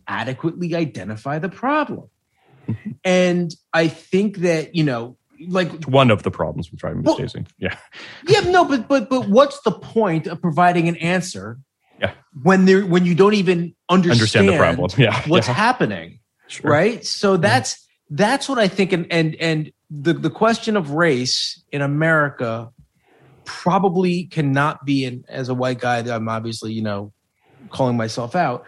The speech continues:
Speaker 1: but cannot be adequately distilled from a white point of view. So when you have white people behind the camera, white people writing the movie based on a play by a white guy,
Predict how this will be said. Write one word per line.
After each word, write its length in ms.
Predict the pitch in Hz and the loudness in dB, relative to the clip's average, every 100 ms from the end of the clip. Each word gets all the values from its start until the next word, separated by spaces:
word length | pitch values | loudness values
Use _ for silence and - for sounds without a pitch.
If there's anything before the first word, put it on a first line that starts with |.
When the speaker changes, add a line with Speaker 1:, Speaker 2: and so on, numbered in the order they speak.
| - _ | -20 _
Speaker 1:
but 120 | 170 | -4
cannot 520 | - 147 139 196 208 | 0 2 4 4 2
be 280 | 196 170 160 _ - | -2 -4 -6 _ -6
adequately 540 | 165 196 190 185 127 | -2 0 0 -4 -6
distilled 880 | 143 131 - - 185 147 123 120 127 _ | -10 -8 -6 2 2 2 -2 -6 -12 _
from 160 | 151 139 | -4 -2
a 60 | |
white 420 | 120 117 156 170 | -2 -2 -2 -2
point 260 | - 156 143 | -2 -2 0
of 100 | 127 | -2
view. 380 | 120 147 95 - _ - _ | 0 -2 -2 -10 _ -20 _
So 100 | - | -2
when 140 | 139 | 0
you 200 | 139 196 | 2 2
have 520 | 185 170 165 147 143 - _ _ _ - | 2 2 0 0 -4 -10 _ _ _ -18
white 260 | - 143 185 | -4 -2 0
people 180 | 190 170 | 0 0
behind 260 | 165 156 | 2 2
the 60 | 151 | 0
camera, 320 | 143 139 139 | -2 -2 0
white 200 | 131 151 | 0 -2
people 160 | 175 160 | 0 0
writing 220 | 143 143 | 0 0
the 60 | 135 | -2
movie 260 | 131 131 | -2 -2
based 360 | 135 127 143 139 | -4 -4 -4 -2
on 60 | 135 | -4
a 40 | |
play 200 | 143 160 | -4 -4
by 140 | 160 147 | -2 -2
a 80 | 127 | 0
white 320 | 147 160 151 | 0 0 -2
guy, 400 | 117 107 110 | -4 -4 -6